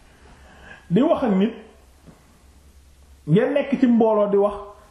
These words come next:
benn waay di wax, ñépp di déglu waa ji wax ba pare,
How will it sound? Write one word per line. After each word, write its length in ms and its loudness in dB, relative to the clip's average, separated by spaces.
benn 280 0
waay 240 0
di 80 0
wax, 160 0
ñépp 260 2
di 100 0
déglu 280 0
waa 220 0
ji 80 0
wax 180 0
ba 80 -2
pare, 280 0